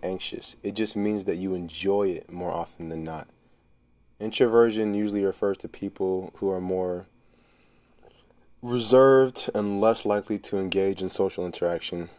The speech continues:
The introvert stereotype might be someone who's, like, shy and withdrawn, but, uh, that's not always the case. Like, this is, it's purely anecdote-, th-,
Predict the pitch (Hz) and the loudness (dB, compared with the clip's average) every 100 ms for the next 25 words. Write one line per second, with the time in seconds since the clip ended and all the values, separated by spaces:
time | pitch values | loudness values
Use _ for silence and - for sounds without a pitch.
0 | _ _ _ - _ _ - - _ - | _ _ _ -20 _ _ -20 -20 _ -20
1 | - 117 127 147 143 127 - 107 104 92 | -12 0 0 2 2 2 4 4 4 0
2 | - 87 87 95 95 95 - 98 95 90 | -2 -2 -2 -4 -4 -4 -4 -2 -2 -4
3 | 90 90 85 80 - 101 98 95 92 90 | -6 -2 -4 -2 0 4 6 4 2 -6
4 | _ _ _ _ _ _ 98 95 92 92 | _ _ _ _ _ _ -8 -4 -4 -2
5 | 95 98 98 98 98 - 90 90 85 - | -2 0 -2 -4 -10 -12 -4 -2 -4 -8
6 | _ _ _ _ - _ _ _ - _ | _ _ _ _ -20 _ _ _ -20 _
7 | _ _ _ _ - - 92 71 - - | _ _ _ _ -20 -6 -4 -4 -6 2
8 | 110 117 113 104 98 90 85 - 82 69 | 4 4 4 6 4 2 -6 -4 -4 -4
9 | - 85 85 104 110 95 - _ 101 - | -6 -4 -2 -2 -2 -6 -10 _ -14 -12
10 | - 147 135 110 98 90 95 104 | 2 4 4 2 0 0 0 0